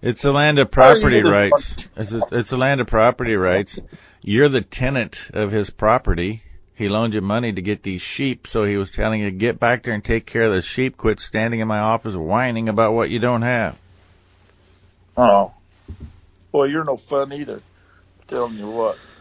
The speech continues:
Speaker 2: I'm gonna move to Russia where they got some stuff going on, man.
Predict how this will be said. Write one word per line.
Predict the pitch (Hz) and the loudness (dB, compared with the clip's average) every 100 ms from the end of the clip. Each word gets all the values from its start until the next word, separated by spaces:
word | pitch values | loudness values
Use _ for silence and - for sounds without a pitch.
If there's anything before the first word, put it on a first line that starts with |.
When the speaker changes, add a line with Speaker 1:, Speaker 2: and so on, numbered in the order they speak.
| - | -12
Speaker 2:
I'm | 135 | -8
gonna | 143 120 | -8 -8
move | 110 143 135 | -2 -2 -2
to | 113 | -8
Russia | 107 135 147 - 110 | 2 4 4 0 -8
where | 104 113 | -8 -8
they | 113 | -6
got | 120 131 | -4 -6
some | - 101 | -8 -20
stuff | - 143 127 - | -6 0 0 -2
going | 123 120 117 | -6 -4 -4
on, | 131 110 101 | -4 -4 -4
man. | 104 107 | -4 -4